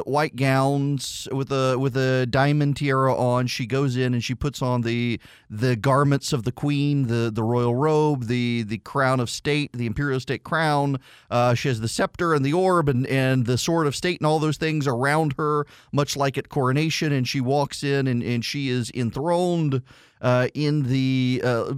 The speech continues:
House of Lords. And then sh-, what does she do? What, what, what is the thing that the,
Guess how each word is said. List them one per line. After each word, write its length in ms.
House 260
of 80
Lords. 580
And 220
then 400
sh-, 200
what 140
does 120
she 140
do? 180
What, 200
what, 160
what 140
is 120
the 100
thing 300
that 140
the, 220